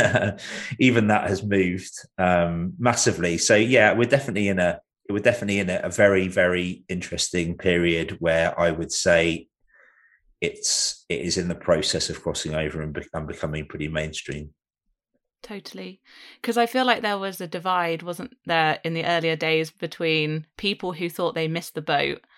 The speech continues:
Speaker 2: and people who were like, you know, who got in there, I suppose, even though it doesn't have to be about making all these millions of pounds
Speaker 1: Mm.
Speaker 2: overnight. But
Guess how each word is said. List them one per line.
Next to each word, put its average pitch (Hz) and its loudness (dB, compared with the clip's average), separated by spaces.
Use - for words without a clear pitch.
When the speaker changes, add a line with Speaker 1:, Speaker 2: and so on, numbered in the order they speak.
Speaker 2:
and 160 -4
people 160 -4
who 156 -2
were 151 -2
like, 147 -2
you 160 -4
know, 147 0
who 165 -4
got 185 4
in 202 2
there, 156 0
I 165 2
suppose, 151 -4
even 170 -6
though 156 2
it - -14
doesn't 156 -8
have 160 -4
to 160 -12
be 170 -2
about 151 -2
making 170 -4
all 160 -6
these 160 -6
millions 160 -2
of 156 -6
pounds 156 -2
Speaker 1:
Mm. 156 2
Speaker 2:
overnight. 156 2
But - 6